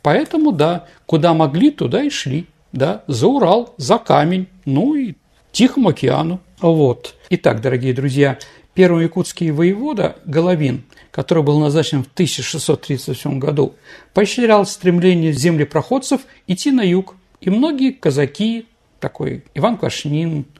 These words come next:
Семен Косой, Еналей Бахтияров, пытались попасть на реку Амур. То есть ему там говорили: «Есть широкая река, там-то, там-то», да? Ну где и что, мы еще не видели.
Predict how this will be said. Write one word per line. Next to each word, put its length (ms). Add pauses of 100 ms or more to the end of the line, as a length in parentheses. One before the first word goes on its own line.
(140)
Семен 380
Косой, 720 (300)
Еналей 800
Бахтияров, 840 (420)
пытались 420
попасть 460
на 40
реку 320
Амур. 380 (380)
То 120
есть 300
ему 220
там 200
говорили: 440
«Есть 340
широкая 540
река, 480 (220)
там-то, 380
там-то», 420
да? 280 (280)
Ну 200
где 520 (300)
и 80
что, 360
мы 180
еще 200
не 120
видели. 380